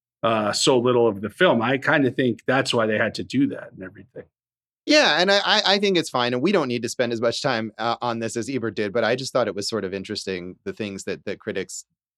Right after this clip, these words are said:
Speaker 2: decide are, uh, are deal <laughs> breakers, so to speak. Um, so I, elsewhere in his review, more generally about the film, he said, "Rob Reiner's A Few Good Men is one of those movies that tells you what it's going to do, does it,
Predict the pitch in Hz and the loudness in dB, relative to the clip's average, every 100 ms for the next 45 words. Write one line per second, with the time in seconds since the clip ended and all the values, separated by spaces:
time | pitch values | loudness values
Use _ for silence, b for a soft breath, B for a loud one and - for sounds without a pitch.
0 | _ _ 113 - 107 104 98 90 - 90 | _ _ -8 -4 -2 0 -2 -4 -6 -4
1 | 85 87 85 92 85 - 98 110 110 123 | -4 -4 -4 -4 -6 -4 -6 -4 -2 -2
2 | 104 117 127 - 147 - - 147 120 107 | -2 -4 -4 -2 0 0 0 -2 -2 -6
3 | - 107 82 - - _ B B B B | -10 -10 -10 -16 -20 _ B B B B
4 | B - 165 156 147 - _ - 220 196 | B 0 2 4 2 -4 _ 2 8 8
5 | 196 196 - - 269 277 226 185 160 160 | 8 2 0 4 4 6 6 6 6 4
6 | 160 156 135 - 139 131 139 131 135 127 | 4 2 2 0 0 2 2 4 2 2
7 | 147 147 131 123 123 120 120 113 110 123 | 2 4 4 4 2 2 2 0 -2 -4
8 | 110 107 107 110 113 107 104 98 _ _ | -2 -4 -6 -4 -2 -2 -4 -8 _ _
9 | - 147 208 190 185 185 175 156 - 160 | 2 4 4 4 4 2 2 -2 0 0
10 | 175 196 139 123 127 127 117 135 185 196 | 4 4 4 0 0 -2 -2 0 0 2
11 | 190 147 127 135 131 127 - - 202 214 | 2 2 0 2 0 -2 -2 0 0 0
12 | 214 170 160 - 139 131 127 127 104 85 | 2 2 0 -2 -2 0 -2 -6 -6 -6
13 | 92 110 _ - 165 226 123 123 - | -8 -12 _ -4 2 2 4 0 0